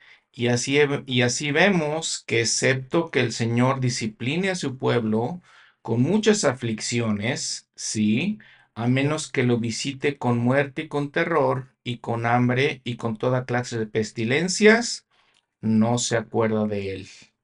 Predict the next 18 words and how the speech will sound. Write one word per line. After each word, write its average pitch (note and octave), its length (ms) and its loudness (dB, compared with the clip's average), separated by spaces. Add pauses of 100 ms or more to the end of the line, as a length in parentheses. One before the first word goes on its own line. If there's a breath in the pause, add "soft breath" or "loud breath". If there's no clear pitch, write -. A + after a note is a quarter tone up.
(360)
Es B2+ 280 0
en C#3 80 -2
nuestra B2+ 320 -2
naturaleza B2 680 0
humana, B2+ 360 2
aparentemente, B2+ 1040 0
de A#2+ 160 0
que A2 120 -2
no A#2+ 200 2
nos C#3+ 240 -4
acordamos B2+ 580 0
del G#2+ 160 -2
Señor A#2+ 540 0
a C3 140 -4
menos C3+ 640 -2
de B2 240 0
que A#2 180 -4
to-, A2+ 340 -6